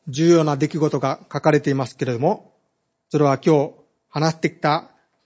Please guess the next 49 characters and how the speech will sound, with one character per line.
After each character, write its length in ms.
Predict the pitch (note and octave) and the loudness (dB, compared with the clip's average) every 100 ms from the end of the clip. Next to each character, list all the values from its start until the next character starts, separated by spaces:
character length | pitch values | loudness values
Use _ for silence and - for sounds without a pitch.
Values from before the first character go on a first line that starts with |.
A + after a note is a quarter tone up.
| _ _ _ _ _ _ _ _ | _ _ _ _ _ _ _ _
キ 80 | E3+ | -2
リ 80 | F3+ | -2
ス 100 | - | -2
ト 100 | E3+ | 0
の 320 | F3+ - - | 0 -2 -16
書 220 | _ - D3+ | _ -4 -2
輪 160 | D#3 | 0
で 100 | C3 | -4
す。 280 | - - _ _ _ _ _ _ _ _ _ _ _ _ _ _ - | -8 -18 _ _ _ _ _ _ _ _ _ _ _ _ _ _ 2
も 140 | A3 | 4
う 20 | |
一 160 | A3+ G#3+ | 4 0
つ 120 | - | 4
は 300 | F3 F#3 - _ _ _ | 4 4 0 _ _ _
イ 120 | F3 | 4
エ 40 | |
ス・ 120 | F3+ - | 4 2
キ 100 | E3+ | -4
リ 80 | |
ス 80 | D#3+ | -2
ト 100 | E3+ | 0
が 240 | D3+ D3+ - _ _ _ _ | 0 0 -4 _ _ _ _
も 440 | E3+ A3 G3+ - - | 4 4 4 -4 -6
う 40 | |
間 120 | D3 | 0
も 100 | G#3 | 2
な 140 | B3 A3 | 4 2
く 220 | - - _ _ _ _ _ _ | -4 -20 _ _ _ _ _ _
来 100 | D3+ | 4
ら 120 | F3+ | 6
れ 120 | G3+ | 8
る 120 | F#3+ F3+ - _ _ - | 6 2 -8 _ _ -2
と 60 | |
い 60 | D3+ | -2
う 60 | |
こ 60 | C3+ - | -2 -10
と、 280 | C3+ - _ _ _ | -16 -16 _ _ _
つ 100 | E3 | -2
ま 120 | D3 | 0
り 180 | B2+ C#3+ _ _ _ _ _ | 0 -6 _ _ _ _ _
再 260 | - C#3+ F3+ | -4 2 4
臨 220 | F#3+ F#3 | 4 2
と 100 | F3+ | 2
い 80 | D3+ | 2
う 160 | C#3 - - | 0 -4 -14
こ 120 | - | -8
と 100 | C3+ | -6
で 100 | A2+ | -6
す。 240 | - - | -10 -20